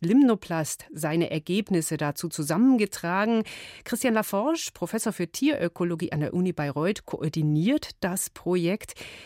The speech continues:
Ihn konnte ich vor der Sendung fragen, wie verschmutzt sind denn unsere Flüsse und Seen?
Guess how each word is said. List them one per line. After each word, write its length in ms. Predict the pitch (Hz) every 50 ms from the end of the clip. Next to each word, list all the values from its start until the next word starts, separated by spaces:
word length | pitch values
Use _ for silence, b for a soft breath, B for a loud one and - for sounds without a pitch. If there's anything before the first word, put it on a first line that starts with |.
| B B B B
Ihn 180 | - 247 302 339
konnte 220 | - 359 330 320
ich 80 | - -
vor 100 | 254 226
der 80 | 233
Sendung 240 | 214 240 240 233 226
fragen, 300 | - 220 214 220 220 208
wie 100 | 247 269
verschmutzt 600 | - 269 247 - - 311 359 339 - - - -
sind 300 | - - 202 190 170 -
denn 120 | 156 135 135
unsere 300 | - 165 147 - - 131
Flüsse 320 | - - 143 131 - 139
und 140 | 113 135 147
Seen? 340 | - 131 131 123 110 110 117